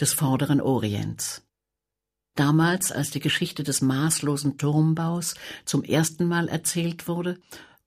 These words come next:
konnte sich jeder gleich vorstellen, so eine kühne Konstruktion war nur in Babel möglich. Aber hätten allein Noahs Nachkommen solch einen Turm bauen können? Für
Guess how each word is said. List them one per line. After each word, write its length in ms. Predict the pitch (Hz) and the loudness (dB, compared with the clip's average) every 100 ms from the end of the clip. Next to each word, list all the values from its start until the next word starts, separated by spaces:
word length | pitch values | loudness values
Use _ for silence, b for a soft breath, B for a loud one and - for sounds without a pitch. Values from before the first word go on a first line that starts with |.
| - | -4
konnte 260 | - 175 180 | 0 2 2
sich 220 | 180 - | 2 4
jeder 260 | 226 202 | 4 4
gleich 340 | 165 147 123 120 | 4 2 2 0
vorstellen, 640 | - - - 110 107 107 - | -6 -4 -6 -4 -4 -6 -2
so 340 | 131 160 202 - | 2 4 4 4
eine 180 | 180 | 0
kühne 400 | 175 - 185 180 | 0 0 2 2
Konstruktion 960 | 175 - 151 - - 156 - 143 131 127 B B | 0 0 0 0 -8 -6 -4 -2 -2 -2 B B
war 260 | - 131 120 - | 0 0 0 -2
nur 340 | - 165 190 185 | 4 6 6 6
in 140 | 175 | 2
Babel 360 | 139 117 113 113 | 0 -4 -4 -4
möglich. 640 | 107 98 - - - - _ _ _ _ _ _ _ _ - | -4 -6 -10 -12 -12 -14 _ _ _ _ _ _ _ _ -2
Aber 320 | 160 151 151 151 B B B B B B | 2 4 2 -2 B B B B B B
hätten 280 | 196 190 | -2 0
allein 640 | - 156 135 135 165 202 - | 2 4 6 6 6 4 4
Noahs 580 | 147 143 151 165 190 - | 4 6 6 4 2 0
Nachkommen 760 | 120 127 147 - 165 180 185 | 0 0 -4 -6 -2 2 2
solch 300 | 143 139 156 | 2 0 0
einen 280 | 151 147 131 | 2 2 2
Turm 440 | - 139 147 143 | 0 2 4 2
bauen 400 | 143 143 143 147 | 2 0 0 0
können? 540 | 151 156 147 170 190 - _ _ _ _ B B B B B B | -2 -2 -2 -2 -4 -10 _ _ _ _ B B B B B B
Für 420 | - 165 156 - | 2 4 6 2